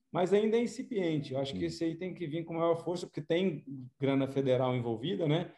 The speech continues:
Speaker 2: Uhum.
Speaker 1: Então, querendo ou não, existe uma verba destinada pra isso. E eu acho que hoje a gente tem que investir nas duas pontas,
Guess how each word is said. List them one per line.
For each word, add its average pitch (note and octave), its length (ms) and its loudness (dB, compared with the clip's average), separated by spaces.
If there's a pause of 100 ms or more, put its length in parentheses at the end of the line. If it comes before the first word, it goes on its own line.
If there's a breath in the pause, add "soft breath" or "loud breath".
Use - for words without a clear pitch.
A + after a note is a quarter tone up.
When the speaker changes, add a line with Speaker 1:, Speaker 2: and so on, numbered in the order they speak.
(120)
Speaker 2:
Uhum. G2+ 80 -2
Speaker 1:
Então, C#3+ 220 0
querendo C#3 340 2
ou C3+ 60 4
não, D#3 220 2
existe C#3+ 400 -2
uma D#3 140 -2
verba C3 240 2
destinada B2+ 400 -2
pra A#2+ 140 -6
isso. D#3 300 0 (480)
E C#3 40 2
eu D3+ 80 6
acho E3 220 4
que D3+ 500 -4
hoje C#3+ 640 6 (340)
a A#2+ 40 -6
gente D3+ 220 -2
tem D#3+ 100 -4
que F#3 100 -4
investir F3 360 0
nas F#3 180 2
duas G3+ 340 6
pontas, A2 600 -4